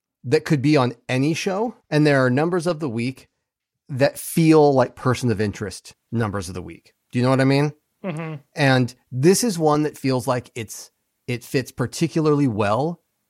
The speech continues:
Speaker 1: on person of interest, because there are little things that it does that make it feel like a, a person of interest, generic procedural bit. Whereas another episode, which we're going to discuss shortly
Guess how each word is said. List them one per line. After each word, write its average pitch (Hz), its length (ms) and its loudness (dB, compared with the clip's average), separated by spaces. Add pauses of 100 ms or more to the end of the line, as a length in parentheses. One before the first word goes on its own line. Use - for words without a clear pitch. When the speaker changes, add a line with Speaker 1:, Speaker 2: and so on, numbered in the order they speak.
(560)
Speaker 1:
on 110 520 -2 (160)
person 135 280 -2
of 107 100 -2
interest, - 500 -10 (320)
because 135 240 2
there 139 140 6
are 127 100 4
little 170 260 2
things 156 320 0
that 143 120 0
it 131 120 -8
does 98 460 -4 (280)
that 135 200 -2
make 131 220 0
it 135 120 -6
feel 120 800 0
like 107 240 -4
a, 113 200 -6 (100)
a 127 80 -10
person 120 420 -4
of 101 100 -4
interest, 104 560 -10 (120)
generic 117 760 2 (120)
procedural 110 840 -2 (640)
bit. 107 300 -4 (300)
Whereas 127 720 4 (300)
another 120 460 2
episode, 110 460 -2
which 104 200 -10
we're 104 100 -6
going 107 200 -4
to 101 80 -8
discuss 95 380 -8
shortly 101 520 -4